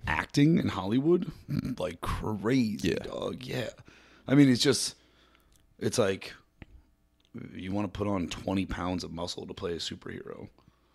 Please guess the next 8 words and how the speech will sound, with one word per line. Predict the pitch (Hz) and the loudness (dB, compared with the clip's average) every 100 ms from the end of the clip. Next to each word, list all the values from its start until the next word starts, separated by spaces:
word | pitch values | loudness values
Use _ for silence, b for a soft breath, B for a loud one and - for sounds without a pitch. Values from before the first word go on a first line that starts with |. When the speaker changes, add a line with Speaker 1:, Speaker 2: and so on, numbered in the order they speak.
| _ _ _ _ _ _ - | _ _ _ _ _ _ -2
Speaker 1:
You | 98 | 0
don't | 95 87 | 2 0
have | 92 92 87 78 - - - _ _ - | 0 0 -2 -4 -12 -18 -20 _ _ -20
three | - 90 98 | -16 -6 0
years | 101 90 101 90 - | 0 2 2 0 -4
to | - | -8
do | - 117 | -2 0
that. | 123 - - | 0 -2 -14